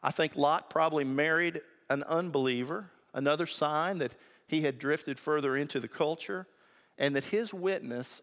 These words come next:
over however many years they were together was so weak and so pitiful that even in this crucial time, she had no knowledge and no fear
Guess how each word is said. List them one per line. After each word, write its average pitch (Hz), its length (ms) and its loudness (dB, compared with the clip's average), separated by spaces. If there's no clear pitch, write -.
over 175 540 0
however 185 340 2
many 190 220 0
years 190 280 -2
they 190 140 2
were 185 160 0
together 120 560 0
was 123 120 -2
so - 240 -2
weak 139 480 -4
and 131 140 -2
so - 240 -2
pitiful 104 560 -6
that 127 120 -4
even 190 460 -4
in 139 160 -2
this 123 120 -4
crucial 165 340 -8
time, 120 280 0
she - 160 -12
had 113 200 -4
no 135 200 -2
knowledge 120 600 -4
and 110 160 -6
no 120 160 -4
fear 98 460 -8